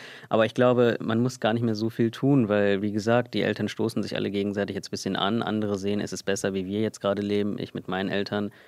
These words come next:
nehmen sich ein Beispiel. Und, ähm,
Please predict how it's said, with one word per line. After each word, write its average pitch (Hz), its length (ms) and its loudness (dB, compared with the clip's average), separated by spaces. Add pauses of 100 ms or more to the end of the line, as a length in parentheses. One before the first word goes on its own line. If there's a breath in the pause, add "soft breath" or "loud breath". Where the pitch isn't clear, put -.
(120)
nehmen 104 220 0
sich 104 120 -4
ein 107 80 0
Beispiel. 107 640 2 (460 loud breath)
Und, 95 640 0
ähm, 90 460 -2